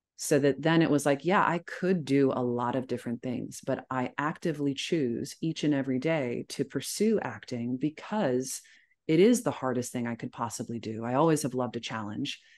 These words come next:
And so that was a conscious choice that I had to make. And once I made that choice,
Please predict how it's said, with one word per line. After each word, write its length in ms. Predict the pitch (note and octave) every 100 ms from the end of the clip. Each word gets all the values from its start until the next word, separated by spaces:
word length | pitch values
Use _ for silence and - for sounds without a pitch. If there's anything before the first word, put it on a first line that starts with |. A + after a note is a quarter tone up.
| _ _ _ -
And 580 | C#3 C3+ C3 C3 C3 - _ _ _ _ _ _ _ _ _ -
so 140 | -
that 180 | E3+ F3+
was 120 | G#3+
a 40 | G#3
conscious 600 | - F#3 F3+ D#3 - - -
choice 400 | - F3+ E3+ -
that 100 | D3
I 60 |
had 220 | C3 C3
to 80 | -
make. 400 | A#2+ A#2 E2 - - -
And 140 | D3
once 200 | D#3 F#3
I 60 | G#3
made 300 | G3+ F#3 D3
that 220 | D3 C#3+
choice, 640 | - C3 A2+ A2+ - -